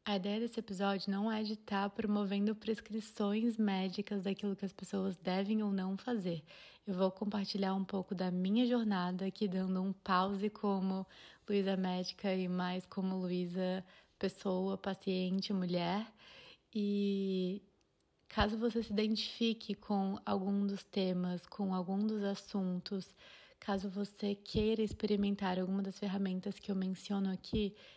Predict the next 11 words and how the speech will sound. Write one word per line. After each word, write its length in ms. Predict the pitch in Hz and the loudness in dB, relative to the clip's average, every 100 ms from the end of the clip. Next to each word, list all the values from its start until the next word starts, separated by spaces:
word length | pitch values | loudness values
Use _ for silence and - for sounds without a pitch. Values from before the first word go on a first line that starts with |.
| - _ - | -20 _ -2
eu 160 | 208 | -2
sugiro 500 | 202 220 208 214 240 - | 0 0 2 2 0 -2
muito 600 | 220 220 226 220 226 240 | 4 4 6 4 0 -2
que 120 | 233 | -4
você 240 | 208 202 | -4 -4
converse 520 | 202 214 196 180 170 196 | -4 0 0 -2 -4 -6
com 120 | 196 | -4
um 60 | |
profissional 480 | 185 196 - 196 185 | -2 -4 -4 -2 -2
da 100 | 180 | -2
saúde, 640 | 180 202 185 175 170 180 | -2 0 0 0 -2 -4